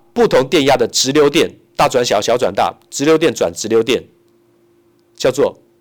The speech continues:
转换器。可能听过就忘记，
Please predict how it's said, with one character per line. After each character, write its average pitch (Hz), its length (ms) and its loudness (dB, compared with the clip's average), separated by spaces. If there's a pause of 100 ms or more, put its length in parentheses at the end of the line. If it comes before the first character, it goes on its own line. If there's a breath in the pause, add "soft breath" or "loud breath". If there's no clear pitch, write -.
转 82 180 -2
换 98 180 -6
器。 87 240 -12 (960)
可 - 120 -12
能 98 180 -4 (160)
听 117 180 -6
过 110 220 -4 (100)
就 104 160 -4
忘 92 200 -4
记， 82 260 -16